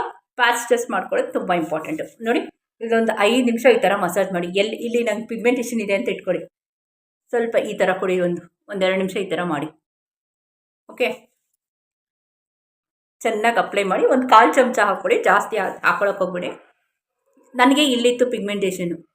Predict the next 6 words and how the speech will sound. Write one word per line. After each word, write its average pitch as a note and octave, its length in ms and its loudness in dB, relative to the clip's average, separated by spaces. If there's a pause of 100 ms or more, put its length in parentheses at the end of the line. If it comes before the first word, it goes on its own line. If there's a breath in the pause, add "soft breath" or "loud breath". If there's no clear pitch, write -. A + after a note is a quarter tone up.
(1500)
ನನಗೆ A3+ 300 2
ಸ್ಪಾಟ್ - 440 4
ಪಿಗ್ಮೆಂಟೇಷನ್ G3+ 600 -4
ಇದ್ದಿದ್ದು. E3 320 -8 (2000)
So D#4+ 120 -8 (2000)
but A#3+ 180 6